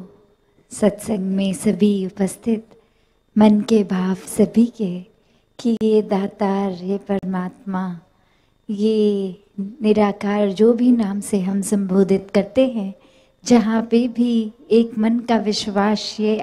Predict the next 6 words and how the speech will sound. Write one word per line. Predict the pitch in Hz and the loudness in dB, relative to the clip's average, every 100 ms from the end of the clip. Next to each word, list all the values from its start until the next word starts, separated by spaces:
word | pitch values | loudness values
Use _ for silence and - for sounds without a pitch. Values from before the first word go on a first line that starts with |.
| 214 | -2
आस्था, | 208 - - 220 - _ _ _ _ _ _ _ _ | -2 -4 -4 -4 -6 _ _ _ _ _ _ _ _
ये | 202 254 254 254 233 220 - _ _ - | 2 4 4 2 0 -4 -8 _ _ 0
एक | 240 233 - | 0 0 -2
आइडेंटिटी, | 220 233 214 220 226 254 247 233 208 196 - | 0 2 2 0 0 -4 -4 -4 -4 -8 -6
ये | 202 247 | 0 2
सत्य | 233 247 233 - 240 214 | 2 0 0 0 0 0